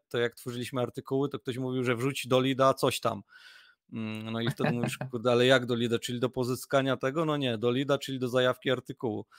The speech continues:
Speaker 1: Więc to też fajnie, żeby wybrzmiało, że są to, i, że jedno słowo, które, które może oznaczać dwie, dwie różne rzeczy. E,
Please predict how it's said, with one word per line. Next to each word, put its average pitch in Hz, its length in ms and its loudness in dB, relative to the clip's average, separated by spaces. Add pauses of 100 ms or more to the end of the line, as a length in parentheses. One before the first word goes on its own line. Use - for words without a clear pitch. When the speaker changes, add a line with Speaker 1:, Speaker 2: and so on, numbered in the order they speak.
(280)
Speaker 1:
Więc 113 200 -16
to 127 120 -6
też - 380 -2
fajnie, 117 240 0
żeby 117 220 -6
wybrzmiało, 117 540 -2
że 110 120 -6
są 110 300 -6
to, 113 400 -4
i, 135 180 -6
że 139 180 4
jedno 135 240 6
słowo, 143 320 4
które, 127 400 2
które 127 220 -2
może 127 220 0
oznaczać 123 460 -2
dwie, 120 360 4
dwie 120 140 2
różne 127 260 0
rzeczy. 135 320 2 (140)
E, 135 260 2